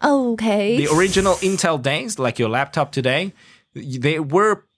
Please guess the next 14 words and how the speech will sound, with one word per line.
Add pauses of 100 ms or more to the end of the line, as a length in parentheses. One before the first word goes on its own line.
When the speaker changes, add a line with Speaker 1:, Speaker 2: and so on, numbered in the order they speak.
(100)
Speaker 2:
possibly, (280)
uh,
parts
that
you
can
repair. (360)
Let's
say
Speaker 1:
Mm.
Speaker 2:
you
can
probably,
uh,